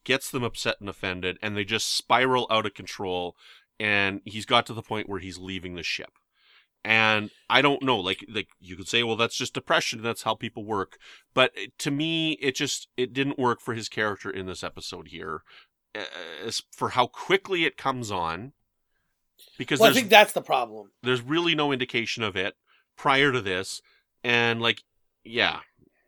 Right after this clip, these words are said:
Speaker 2: I think that's the problem. The problem is not necessarily,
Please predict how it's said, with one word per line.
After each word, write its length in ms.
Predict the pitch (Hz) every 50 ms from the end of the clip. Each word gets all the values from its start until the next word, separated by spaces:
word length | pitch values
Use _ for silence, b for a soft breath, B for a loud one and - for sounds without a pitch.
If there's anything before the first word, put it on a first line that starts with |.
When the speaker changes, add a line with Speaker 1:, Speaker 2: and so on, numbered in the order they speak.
| _ _ _ _ _ _ b b b b b b b
Speaker 2:
I 100 | b 170
think 160 | 175 233 208
that's 200 | 196 202 185 -
the 80 | - 180
problem. 240 | - 156 143 151 170
The 80 | 180
problem 380 | 160 - - 208 247 285 285 247
is 140 | 208 - 170
not 280 | 170 175 170 190 190
necessarily, 880 | - 190 170 - 170 151 - - 170 160 165 160 156 151 151 143 139 -